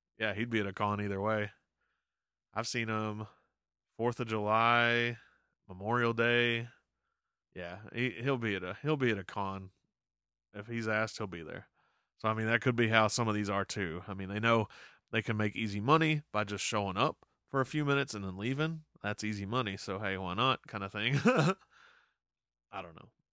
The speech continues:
But, yeah, so special edition San Diego Comic-Con is Thanksgiving weekend.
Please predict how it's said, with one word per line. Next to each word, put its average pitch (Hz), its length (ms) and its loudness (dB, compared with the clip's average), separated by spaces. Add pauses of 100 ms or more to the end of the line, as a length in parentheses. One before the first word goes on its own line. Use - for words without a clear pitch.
(160)
But, 117 160 -2
yeah, 95 240 -2
so 113 320 0
special 143 400 2
edition 117 540 -2
San 110 180 -6
Diego 107 240 -2
Comic-Con 101 800 -6 (640)
is 104 480 -2 (1300)
Thanksgiving 95 440 -8
weekend. 82 460 -14